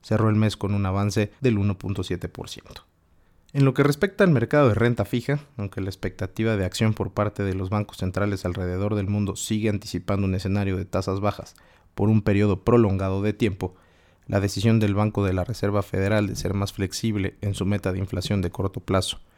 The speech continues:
y la incertidumbre política que ha generado la postura radical de Trump respecto a la aceptación de los resultados de la elección de esta no favorecerle,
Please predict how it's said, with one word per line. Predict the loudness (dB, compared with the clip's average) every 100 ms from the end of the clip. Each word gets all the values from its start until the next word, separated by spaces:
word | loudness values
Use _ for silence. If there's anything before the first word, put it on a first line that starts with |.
| _ _
y | 0
la | 2
incertidumbre | 2 0 -2 -2 0 -2
política | -2 -2 -2 -4 -10
que | -2 -2
ha |
generado | 0 0 2 0 0
la | -2
postura | -2 -4 -2 0 2
radical | 2 0 0 0 -2
de | -2
Trump | 0 0 -2 -8 -18 _ -8
respecto | -8 -4 -4 0
a | -2
la |
aceptación | 0 -4 -6 -4 2 2 2 -4 -20 _ -2
de | 4 6
los | 6
resultados | 4 0 0 2 2
de | 0
la | -4
elección | -6 -4 -2 -4 -8 -14
de | -4 -2
esta | 0 0
no | 0
favorecerle, | 0 4 4 4 2 -2 -4